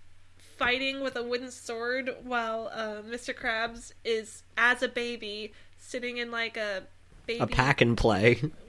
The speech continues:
Speaker 1: A pack and play, yeah, that's, is that what they're called? I had one
Speaker 2: Yeah.
Speaker 1: of those.
Speaker 2: I did too.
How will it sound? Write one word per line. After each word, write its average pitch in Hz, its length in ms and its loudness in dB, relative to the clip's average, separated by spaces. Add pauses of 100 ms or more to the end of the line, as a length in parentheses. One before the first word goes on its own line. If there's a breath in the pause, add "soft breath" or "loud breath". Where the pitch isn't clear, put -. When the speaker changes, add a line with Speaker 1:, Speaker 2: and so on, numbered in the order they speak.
Speaker 1:
A 262 100 -2
pack 277 320 6
and 320 140 -4
play, 285 340 6
yeah, 294 280 6
that's, 262 240 0 (120)
is 254 80 -6
that 262 140 0
what 277 80 -2
they're 285 120 2
called? 269 380 0 (100)
I 247 100 10
had 320 200 8
one 247 100 0
Speaker 2:
Yeah. 131 180 12
Speaker 1:
of - 60 2
those. 214 340 -6 (420)
Speaker 2:
I 113 120 4
did 104 180 2
too. 104 340 2